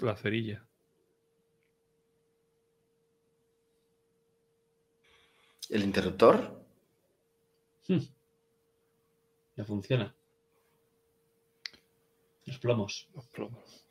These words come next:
Speaker 1: los plomos. Eh, eh, cuando enciendo el mechero, pego al suelo. Buscando
Speaker 3: Hay
Speaker 1: alguna
Speaker 3: bastante,
Speaker 1: pisada o algo.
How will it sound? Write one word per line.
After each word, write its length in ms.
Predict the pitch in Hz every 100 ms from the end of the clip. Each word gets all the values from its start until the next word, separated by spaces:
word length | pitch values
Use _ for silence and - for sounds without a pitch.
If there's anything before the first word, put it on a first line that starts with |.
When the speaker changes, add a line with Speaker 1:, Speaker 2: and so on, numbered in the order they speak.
| -
Speaker 1:
los 160 | 120
plomos. 380 | - 120 110 107 - - _ - - - - - - - - _ _ _ _ _ _ _ _ _ _ - - - _ _ _ _ _ _ _ _ _ _ 78 76 - _ _ - - - _ _ _ -
Eh, 60 | 139 110 101 117 117 117 113 113
eh, 20 | 104 - _ _ - -
cuando 260 | - 110 98
enciendo 920 | 120 113 113 117 117 117 117 113 113
el 60 | 113
mechero, 840 | 110 - 117 123 131 127 123 113 - _ _ _ _ _ _ _ _ _ _ - - - - 127
pego 840 | 120 120 120 120 113 107 107 - - _ _ _ _ -
al 180 | 120
suelo. 420 | 113 131 131 98 101 - - - - - - - - - - - - - _ _ _ _ -
Buscando 300 | 123 123 117
Speaker 3:
Hay 60 |
Speaker 1:
alguna 160 | 113 110
Speaker 3:
bastante, 200 | 110 117
Speaker 1:
pisada 280 | 104 104 101
o 120 | 101
algo. 220 | 101 98